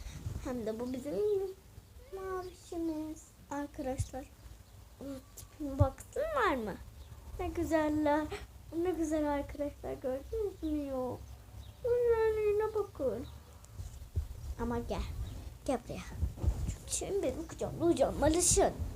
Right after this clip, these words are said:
Uyuyanlar sen çok kötü olur. Hı. Güzelliğine bak. Ben de kay. Şiş. Arkadaşlar bu bizim en güzel kedimiz. Adı da Maviş.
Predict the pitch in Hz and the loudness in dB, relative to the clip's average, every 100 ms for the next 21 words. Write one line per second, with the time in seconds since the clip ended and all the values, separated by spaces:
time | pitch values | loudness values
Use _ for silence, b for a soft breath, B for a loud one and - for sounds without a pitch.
0 | - - - - 240 220 - - 403 440 | -10 -16 -18 -10 -6 4 8 8 6 2
1 | 415 294 262 - 453 480 605 539 349 254 | 2 0 -2 4 4 10 12 12 12 8
2 | - - - - - - - - 508 466 | 4 -4 -8 -8 -8 -12 -4 0 2 2
3 | 494 508 - - - - - - - - | 0 -6 -10 -16 -8 -6 -6 -8 -16 -8
4 | 403 392 415 392 392 381 392 427 311 277 | -4 0 4 6 8 8 6 6 8 8
5 | 226 226 - - - - - - - - | 8 4 -2 -10 -12 -8 -10 -10 -12 -2
6 | - - - - - - - - - - | 0 0 -6 -16 -18 -16 -14 -14 -10 -4
7 | 247 233 269 403 392 277 - 339 - - | -2 0 0 4 6 4 0 -8 -8 -12
8 | B B B - 311 - - - - - | B B B -2 -2 -2 -10 -16 -18 -18
9 | - 240 247 - 311 311 233 262 262 302 | -6 -2 0 4 2 2 2 2 2 0
10 | - - 220 294 294 277 240 B B B | -4 -4 2 4 4 4 2 B B B
11 | - 262 254 - 240 240 240 226 226 233 | -4 -2 -2 -4 -2 0 2 2 4 6
12 | 294 262 - | 6 6 0